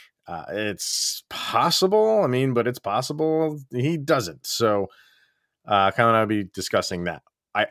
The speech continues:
also, before we get started, want to let everybody know, uh, this is one of two episodes that will be dropping today. Uh, we recorded a crossover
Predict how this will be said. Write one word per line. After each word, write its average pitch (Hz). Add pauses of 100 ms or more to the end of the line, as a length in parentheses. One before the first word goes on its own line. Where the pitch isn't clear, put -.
also, 185
before 143
we 139
get 127
started, 120
want 98
to 117 (760)
let 113
everybody 117
know, 107 (480)
uh, 95
this 120
is 151
one 127
of 120
two 240
episodes 165
that 135
will 143
be 135
dropping 123
today. 123 (440)
Uh, 107
we 113
recorded 135
a 117
crossover 127